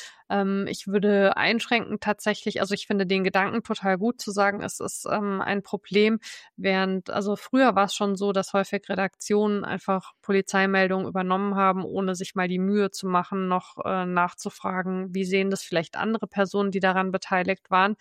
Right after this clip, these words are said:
Die Polizei kann das natürlich über ihre Social-Media-Auftritte noch, äh, stärker so machen. Da sind sie gar nicht irgendwie irgendwem Recht, äh, Rechenschaft schuldig. Natürlich gibt es Situationen, wo die Polizei in akuten Gefahrenfällen,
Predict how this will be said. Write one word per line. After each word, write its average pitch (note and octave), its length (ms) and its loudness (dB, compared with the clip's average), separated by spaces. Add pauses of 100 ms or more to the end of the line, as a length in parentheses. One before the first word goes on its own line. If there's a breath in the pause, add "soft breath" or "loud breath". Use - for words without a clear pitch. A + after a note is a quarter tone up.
(440 loud breath)
Die G3+ 60 0
Polizei G3 520 2
kann F#3+ 180 -2
das F3+ 200 0
natürlich F#3+ 380 -2
über G3+ 180 -2
ihre G3 180 -2
Social-Media-Auftritte F#3+ 1400 0
noch, F#3 380 -4
äh, F3 160 -6
stärker G3+ 420 2
so G#3+ 120 -2
machen. G#3+ 340 0
Da F#3+ 100 2
sind F#3+ 240 -8
sie F#3+ 180 -6
gar G3 300 2
nicht G#3 240 -2
irgendwie G3 560 -6
irgendwem G#3 440 -2
Recht, G#3 420 -4
äh, - 80 -4
Rechenschaft G#3 800 0
schuldig. G#3+ 280 2 (320 loud breath)
Natürlich G3+ 440 0
gibt - 260 -4
es G3 260 0
Situationen, F#3+ 1080 -4
wo F3+ 320 -4
die F3+ 180 -10
Polizei F#3 640 -2
in - 160 -4
akuten F#3+ 640 -4
Gefahrenfällen, F3+ 1000 0